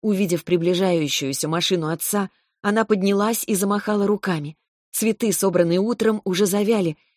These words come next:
и она раздумала их дарить. Амин затормозил в нескольких метрах от ворот, и Матильда вышла из машины. На ней было новое пальто, элегантные туфли из коричневой кожи и соломенная шляпка не по сезону.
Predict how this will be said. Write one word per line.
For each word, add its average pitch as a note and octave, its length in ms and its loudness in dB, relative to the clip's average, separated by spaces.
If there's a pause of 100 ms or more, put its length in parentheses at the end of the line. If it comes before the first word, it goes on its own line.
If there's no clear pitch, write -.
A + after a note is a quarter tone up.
(140)
и G#3 80 0
она G#3+ 200 2
раздумала F3 480 0
их D3+ 160 0
дарить. F#3 420 0 (400)
Амин D#3+ 320 0
затормозил D#3+ 640 0
в D#3 80 0
нескольких G3+ 600 -2
метрах F3 360 -2
от F#3+ 100 -4
ворот, E3 380 -2 (340)
и A3+ 100 0
Матильда F#3 480 2
вышла D#3 260 0
из D3+ 140 0
машины. D3+ 480 -4 (340)
На E3 120 2
ней E3 160 2
было D3 180 2
новое D3 300 0
пальто, C#3+ 460 -2 (240)
элегантные E3+ 640 2
туфли F3 360 -2
из G#3+ 120 -2
коричневой G3 540 0
кожи G3+ 380 0 (300)
и F#3+ 60 -2
соломенная D#3 600 2
шляпка D#3+ 520 -2
не D3 120 0
по D3+ 100 -4
сезону. D3 560 -2